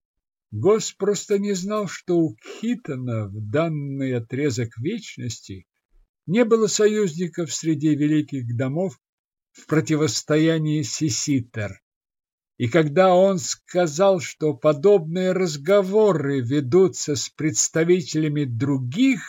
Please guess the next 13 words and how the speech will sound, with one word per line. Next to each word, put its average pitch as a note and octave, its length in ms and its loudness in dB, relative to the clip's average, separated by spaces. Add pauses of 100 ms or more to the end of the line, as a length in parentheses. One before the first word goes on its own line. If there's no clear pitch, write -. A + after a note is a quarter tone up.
(140)
домов, A2+ 800 -4 (840)
в G2+ 200 -10
воображении C#3 960 -2
Хаирме E3+ 880 0
возникла D3+ 880 -4 (100)
картина D3+ 640 -4
ставших - 840 -4
в A2 280 -2
очередь D#3 640 -2
на C#3+ 100 0
доклад D3 640 -2 (120)
к - 40 -16
Эльвиарам D3+ 1040 4